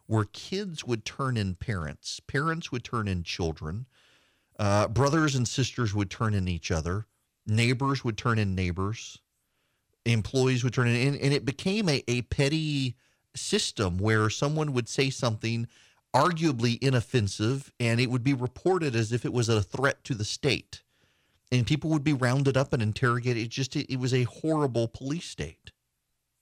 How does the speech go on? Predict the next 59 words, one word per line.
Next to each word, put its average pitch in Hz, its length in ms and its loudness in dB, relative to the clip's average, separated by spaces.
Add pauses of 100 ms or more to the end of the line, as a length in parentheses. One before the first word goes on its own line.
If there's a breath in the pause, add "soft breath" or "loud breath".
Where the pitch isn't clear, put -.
(500 soft breath)
And 143 160 4
to 151 80 4
this 165 220 0
day, 190 260 2
you 139 180 2
know, 135 140 4
the 123 100 0
Germans 143 840 0
are 120 160 4
far 202 400 2
more 175 260 2
likely 120 540 0
to 107 120 -2
trust 131 260 -2
their 117 100 -2
government. 123 180 0 (160 soft breath)
In 190 160 2
fact, 240 200 4
I 240 40 6
was 202 160 2
reading 285 260 0
a 220 40 2
story 175 240 2
about 131 180 4
why, 143 160 4
why 165 220 4
is 208 180 2
Germany, 139 640 2
uh, 123 260 4
behaving 135 480 4
so 139 140 2
much 123 160 -4
better 127 160 2
than 117 120 2
everyone 113 380 2
else 127 300 0
in 101 80 -4
this, 104 260 0
and, 107 140 -4 (260 soft breath)
and 120 140 2
the 117 60 4
virus, 131 440 4
it, 127 200 2
it's, - 300 -2
lots 139 280 4
of 131 60 -6
people 151 200 2
are 113 80 4
getting 135 320 2
it, 120 180 2
but 117 200 -2
people 139 240 2
aren't 123 240 2
dying 110 480 2
and, 107 180 -2
and 104 160 -2
things 135 240 0
like 107 180 0
that. 160 220 0